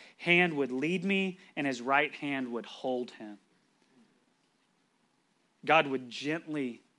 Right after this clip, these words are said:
care for him, even in that place. And David finishes this section on God's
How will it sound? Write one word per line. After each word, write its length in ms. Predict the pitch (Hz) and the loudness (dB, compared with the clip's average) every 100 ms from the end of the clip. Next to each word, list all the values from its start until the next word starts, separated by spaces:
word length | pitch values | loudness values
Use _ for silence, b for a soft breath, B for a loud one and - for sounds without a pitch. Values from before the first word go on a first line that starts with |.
| _ _ _ | _ _ _
care 260 | - 131 117 | -8 -6 -6
for 220 | - 101 | -10 -12
him, 260 | 107 104 | -12 -12
even 260 | 117 113 110 | -10 -10 -10
in 160 | 104 104 | -10 -12
that 220 | 101 - | -14 -20
place. 460 | - 85 87 - _ _ _ _ _ _ _ _ _ _ _ _ _ _ _ _ _ _ _ _ _ _ _ _ _ _ _ _ _ _ _ _ _ _ _ | -20 -20 -20 -20 _ _ _ _ _ _ _ _ _ _ _ _ _ _ _ _ _ _ _ _ _ _ _ _ _ _ _ _ _ _ _ _ _ _ _
And 140 | 135 127 | -8 4
David 420 | 175 185 151 - - _ | 6 6 4 -4 -20 _
finishes 640 | - 226 294 254 214 160 | 2 6 6 4 2 2
this 200 | 156 165 | 0 0
section 600 | - 185 175 - 185 165 | 0 0 0 0 0 2
on 220 | 147 143 | 2 2
God's 360 | 139 151 151 | 6 6 6